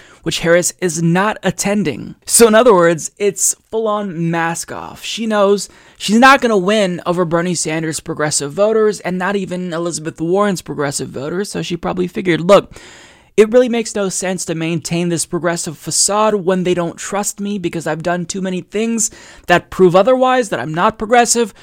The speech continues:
and I know I need money to win, so I might as well just be the centrist that I am, embrace that persona, and attend these fundraisers in the Hamptons because that's really what I feel I need to do to win. Money is more important right now than courting voters and proving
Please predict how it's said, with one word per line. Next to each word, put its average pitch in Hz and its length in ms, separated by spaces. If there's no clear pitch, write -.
and 226 280
I 214 160
know 220 220
I 208 80
need 190 180
money 165 240
to 156 120
win, 165 340
so - 160
I 156 80
might 175 260
as 185 120
well 180 200
just 165 240
be 190 100
the 175 120
centrist 185 420
that 123 120
I 135 100
am, 208 220
embrace 180 500
that 190 200
persona, 185 580
and 190 160
attend 208 320
these 214 180
fundraisers 190 720
in 180 120
the 175 80
Hamptons 160 540
because 151 280
that's 160 480
really 185 360
what 151 160
I 165 100
feel 151 300
I 156 140
need 170 220
to 160 100
do 147 180
to 175 120
win. 185 360
Money 185 340
is 214 160
more 214 180
important 214 500
right 170 220
now 170 260
than 165 320
courting 160 460
voters 156 360
and 135 120
proving 175 460